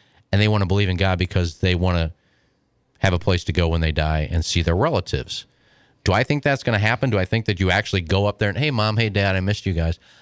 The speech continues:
I, I don't know. But if I say no, then I, then I have nothing to look forward to when I die, that I'm doing nothing. I have no chance of ever seeing my relatives again. So if I believe there's a heaven and I believe in God, then there's a chance I'm gonna go see him.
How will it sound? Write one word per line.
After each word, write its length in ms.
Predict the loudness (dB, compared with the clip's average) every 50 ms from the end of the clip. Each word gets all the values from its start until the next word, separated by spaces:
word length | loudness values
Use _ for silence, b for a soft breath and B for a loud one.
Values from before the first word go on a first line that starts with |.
| B B B
I, 120 | -6 -6 -6 -2 -2
I 100 | 0 0
don't 220 | 2 2 2 2
know. 420 | 2 2 2 2 2 0 0 -2 -4 b b b b b b
But 80 | -2 0
if 100 | 2 2
I 80 | 2
say 180 | 2 2 0 2
no, 640 | 2 2 2 2 2 2 2 2 2 0 0 -2 -6 -12 _ _ _ _ _ _ _ _ _ _ _ _ _ -4
then 220 | -2 0 2 2
I, 160 | 2 2 2
then 180 | 0 0 0 2
I 80 | 2
have 100 | 2 2 2
nothing 260 | 0 0 0 0 0
to 80 | 2 2
look 140 | 0 0
forward 300 | 0 0 2 2 2 0
to 120 | 0 0 0
when 120 | 2 2
I 80 | 0 0
die, 340 | 0 0 2 2 2 2 2
that 200 | 2 0 -2 -2 _ _ -2
I'm 360 | 0 0 0 0 -2 -4 -8 -6 _
doing 320 | 0 2 2 2 2 2
nothing. 400 | 2 2 0 0 0 -2 -2 0 0
I 100 | 0 0
have 80 | 2 2
no 120 | 0 0
chance 320 | 0 0 0 0 0 0 -2
of 120 | -4 -6 _ _ 0
ever 260 | 2 2 2 2 0
seeing 260 | 0 0 0 2 2
my 80 | 2 2
relatives 400 | 2 2 2 0 0 0 -2 -2
again. 300 | -2 -2 -2 -2 -2 -4 b b b b b b b b b b b b b b
So 120 | -2 0
if 60 | 2
I 80 | 2 2
believe 260 | 2 2 2 2 2
there's 160 | 2 0 0 0
a 60 | 2
heaven 280 | 2 2 2 2 2 0
and 80 | 0
I 40 | 0
believe 200 | 0 0 0 0
in 60 | 0 0
God, 260 | 0 2 2 0 0
then 140 | 0 0 0
there's 160 | 0 0 -2 -4
a 40 |
chance 340 | -4 -2 0 0 0 0 0
I'm 80 | 0 0
gonna 180 | 2 0 0 -2
go 220 | -2 -2 -2 -2
see 240 | -2 -2 -2 -2 0
him. 240 | 2 0 0 -2